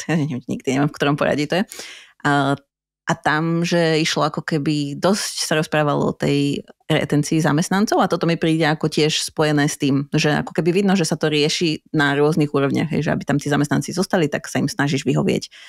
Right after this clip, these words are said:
kde kedysi možno sa na tieto potreby až tak veľmi nemyslelo.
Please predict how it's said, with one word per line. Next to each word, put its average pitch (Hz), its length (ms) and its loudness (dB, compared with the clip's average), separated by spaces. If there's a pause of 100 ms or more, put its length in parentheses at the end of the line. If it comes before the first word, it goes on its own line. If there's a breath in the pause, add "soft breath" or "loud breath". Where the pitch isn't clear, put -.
(320 loud breath)
kde 165 240 -8 (240)
kedysi 127 320 -2
možno 143 400 0
sa 165 240 -2
na 160 160 -2
tieto 175 320 2
potreby 160 400 0
až 160 160 -2
tak - 240 -6
veľmi 143 240 2
nemyslelo. 147 560 0